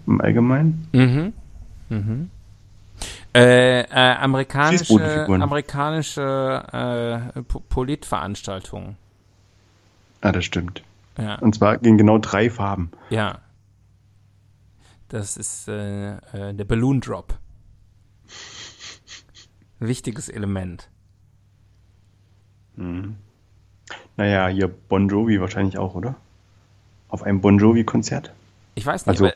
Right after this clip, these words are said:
Speaker 2: Nena.
Speaker 1: also Künstler, Künstler im
Speaker 2: Nena
Speaker 1: weitesten
Speaker 2: fällt
Speaker 1: Sinne.
Speaker 2: mir noch ein.
Speaker 1: Als man sich noch, du, mir hat gestern jemand gesagt, das kommt nie wieder. Stimmt das? Also, dass man jetzt in, in einem,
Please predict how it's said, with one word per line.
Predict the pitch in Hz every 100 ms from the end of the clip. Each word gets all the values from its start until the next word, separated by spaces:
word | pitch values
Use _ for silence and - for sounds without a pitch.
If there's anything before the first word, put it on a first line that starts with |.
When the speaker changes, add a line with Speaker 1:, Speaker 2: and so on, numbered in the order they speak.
| -
Speaker 2:
Nena. | 117 135 190
Speaker 1:
also | 104 101
Künstler, | - 151 160 - 165 165 -
Künstler | - 151 160 - 165 165 156 _
im | 117
Speaker 2:
Nena | 127 156
Speaker 1:
weitesten | 110 135
Speaker 2:
fällt | 117
Speaker 1:
Sinne. | 135
Speaker 2:
mir | 147
noch | 95 -
ein. | 98 92 101 _ _ _ _ _ _ _ _
Speaker 1:
Als | - 107 107
man | 107
sich | 107 110 107
noch, | 104 104 - - _
du, | 110
mir | 95 92
hat | 92 -
gestern | 104 104 113
jemand | 104 104 101
gesagt, | 98 101 104
das | 107 -
kommt | - 110
nie | 117 110
wieder. | 120 95 95 - _ _ _ -
Stimmt | - 95 151
das? | 170 - - _ _ _
Also, | - 101
dass | 98 -
man | 104
jetzt | 107 107
in, | 113 107
in | 101 110
einem, | 110 95 90 95